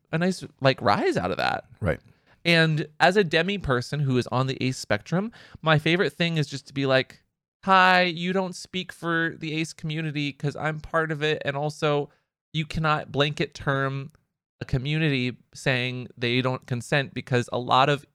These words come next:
Speaker 1: ace people, even the sex repulsed, realize that Pride might have some sexual imagery, and they look the other way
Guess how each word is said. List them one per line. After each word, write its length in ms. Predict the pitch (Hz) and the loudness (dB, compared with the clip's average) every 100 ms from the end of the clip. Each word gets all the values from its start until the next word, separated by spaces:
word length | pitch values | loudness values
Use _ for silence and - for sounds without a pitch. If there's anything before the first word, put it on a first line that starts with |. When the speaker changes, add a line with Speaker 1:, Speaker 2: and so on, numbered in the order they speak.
| - | 0
Speaker 1:
ace 220 | 139 151 | 0 0
people, 340 | - 135 135 - | -2 -2 -2 -2
even 280 | 143 147 151 | -2 -2 -2
the 80 | |
sex 320 | 131 143 - - | -2 -2 -2 -8
repulsed, 500 | - 156 117 - - _ _ _ | 0 2 2 -4 -20 _ _ _
realize 540 | 113 143 151 120 110 101 | 0 2 4 4 4 -2
that 160 | - | -6
Pride 480 | - 151 139 104 101 _ _ | 4 6 6 4 0 _ _
might 200 | 131 151 | 0 0
have 180 | 156 123 | 2 0
some 140 | - 113 | -2 -2
sexual 320 | 123 - 110 | -2 -2 -4
imagery, 400 | 160 156 110 104 _ _ 139 | -2 -2 -2 -4 _ _ -4
and 140 | 131 | 0
they 100 | 123 | 0
look 260 | 135 185 - | 0 -2 -2
the 100 | 107 | -2
other 200 | 98 98 | -2 0
way 400 | 131 131 - | 2 2 0